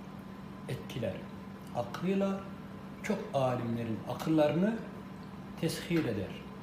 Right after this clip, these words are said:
Etrafında fetvacı yapar. Onaylıyor onun dehşetli zulümlerini. Bunlar etrafında fetvacı olan, onu, e, onun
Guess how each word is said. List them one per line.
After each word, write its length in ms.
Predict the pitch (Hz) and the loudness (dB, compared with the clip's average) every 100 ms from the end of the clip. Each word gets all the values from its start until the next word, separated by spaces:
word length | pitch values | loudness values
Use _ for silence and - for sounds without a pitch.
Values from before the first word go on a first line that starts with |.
| - - - - | -10 -10 -10 2
Etrafında 600 | - 175 208 214 220 196 | 4 6 8 8 8 4
fetvacı 520 | 123 147 147 165 151 143 | 4 0 4 6 6 4
yapar. 360 | 113 98 - - - - - - - - - - - - - - - - | 2 0 -6 -8 -10 -10 -10 -10 -10 -10 -10 -10 -10 -10 -10 -10 -10 -2
Onaylıyor 460 | 143 160 190 214 214 | 6 8 8 8 6
onun 300 | 135 117 110 - - - | 6 4 0 -4 -8 -2
dehşetli 460 | 135 - 135 - 131 | -2 0 -2 -2 -2
zulümlerini. 680 | 131 135 131 131 156 208 156 | 2 4 4 6 4 4 4
Bunlar 320 | 151 151 196 202 - - - - - - - - | 6 6 6 4 -4 -10 -10 -10 -10 -12 -10 -2
etrafında 320 | 147 139 147 139 | 2 2 2 -2
fetvacı 400 | - - 143 143 | -4 0 2 2
olan, 140 | 127 117 - - - - | 2 0 -4 -8 -8 -4
onu, 80 | 131 107 - - - | -4 -4 -6 -8 -6
e, 40 | 123 120 107 - - 151 | -4 -4 -6 -8 -4 0
onun 240 | 151 139 | 2 2